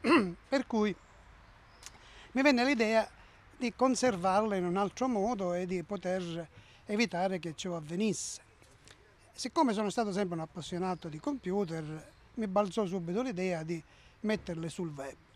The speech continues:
Ma iniziai solo con l'idea di conservare le mie foto e iniziai difatti con tutto ciò che riguardava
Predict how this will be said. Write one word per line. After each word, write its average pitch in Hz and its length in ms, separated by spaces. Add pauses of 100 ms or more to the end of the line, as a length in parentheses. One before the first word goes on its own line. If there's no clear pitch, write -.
(1160)
Ma 269 180
iniziai 302 500
solo 240 340
con 220 180
l'idea 226 360
di 190 100
conservare 208 440
le 185 100
mie 214 300
foto - 560 (640)
e 277 120
iniziai 226 520
difatti 202 540
con 180 580 (480)
tutto 214 220
ciò 247 140
che 226 100
riguardava 196 720